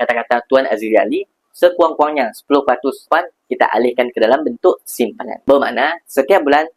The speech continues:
puan-puan mestilah simpan empat ratus ringgit. Jadi, dekat sini, puan-puan nak simpan duit tu, tuan-puan.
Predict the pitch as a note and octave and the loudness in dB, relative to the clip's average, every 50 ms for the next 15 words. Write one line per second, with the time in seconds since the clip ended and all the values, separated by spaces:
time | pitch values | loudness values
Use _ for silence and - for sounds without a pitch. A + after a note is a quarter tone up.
0 | _ _ - C3 B2+ C3 C#3+ C3+ B2 A#2+ - D3 C#3+ C#3 C#3 - A#2+ A2+ - C3 | _ _ -2 -2 0 0 -2 -2 -2 -4 -2 0 0 0 -2 -6 -10 -2 -2 -2
1 | C#3+ D3+ D#3 - _ - A2+ - - B2+ - - G#2+ G#2+ - G#2+ - G2+ G2+ G#2 | -2 -2 -6 -14 _ -20 -8 -2 -2 -2 -2 -2 -6 -8 -8 -12 -12 -14 -14 -16
2 | - - _ _ _ _ _ _ _ - A2 C3 F#3 G#3 G#3 G#3 _ A#2+ - - | -16 -20 _ _ _ _ _ _ _ 0 0 0 0 -6 -10 -10 _ -10 -4 -4
3 | C#3 C3+ - C#3+ D3 F3 F3 E3 C#3 B2+ B2 - B2 A#2+ G2 - - B2 A#2 A2+ | -4 -2 -2 -4 -4 -4 -4 -2 -4 -4 -2 -2 -4 -4 -4 -4 -6 -6 -6 -4
4 | - C#3+ D3+ D3+ - _ _ _ _ A2 A#2 B2 B2 - - A#2 - - - - | -4 -4 -4 -6 -12 _ _ _ _ -2 0 0 0 0 -4 -6 -6 -6 -8 -8
5 | - - | -12 -16